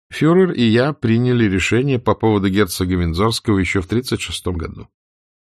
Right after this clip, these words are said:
У нас есть веские основания, чтобы принять решение, которое не может быть подвергнуто обсуждению.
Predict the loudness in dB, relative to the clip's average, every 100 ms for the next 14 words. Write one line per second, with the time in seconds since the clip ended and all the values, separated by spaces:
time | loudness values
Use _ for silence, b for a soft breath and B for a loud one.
0 | _ _ _ _ _ _ _ 0 0 2
1 | 0 0 0 0 0 -2 -2 -4 -2 -2
2 | -2 -2 0 0 0 -2 -2 -4 -8 -6
3 | -4 -4 -4 -6 -2 0 2 2 2 2
4 | 2 -2 -4 -6 -4 -2 -2 -2 -4 -4
5 | -4 -4 -4 -6 -4 -8 -10